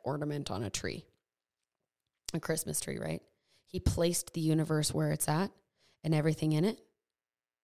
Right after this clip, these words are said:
So we need to make sure that we are worshiping him. And then in verse twenty-six, "That is why God abandoned them to their shameful desires. Even the women turned against the natural way to have sex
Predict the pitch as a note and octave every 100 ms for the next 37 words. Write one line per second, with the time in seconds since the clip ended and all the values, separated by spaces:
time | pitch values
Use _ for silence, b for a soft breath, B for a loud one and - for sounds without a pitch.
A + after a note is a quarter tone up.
0 | _ _ _ _ _ - - E3+ G3+ G#3
1 | E3+ D#3+ - E3+ C#3+ D#3 C#3+ D3+ C#3+ -
2 | D#3+ D#3+ F3+ - - _ _ _ _ _
3 | _ _ _ _ _ _ _ _ _ _
4 | b b b - E3+ E3+ E3 E3 - _
5 | - F3+ E3+ - F3+ - - - _ _
6 | _ _ _ _ _ _ _ _ _ F#3+
7 | F#3 F#3+ F3+ F3+ F3 E3+ E3 F3 E3+ F3
8 | E3 D#3+ E3+ E3 D3+ - F3+ F3 E3+ E3+
9 | F3 F3 D#3+ D3+ D3+ C#3 C#3 - - _
10 | _ _ _ _ _ _ _ _ _ _
11 | _ _ _ _ _ _ - G3+ G3 G3+
12 | F#3+ F#3 F#3 F3 - F3 F3+ E3+ E3 -
13 | E3 D#3+ E3 E3+ - F3 D#3+ D#3+ - D#3+
14 | D#3+ D3 - E3 D#3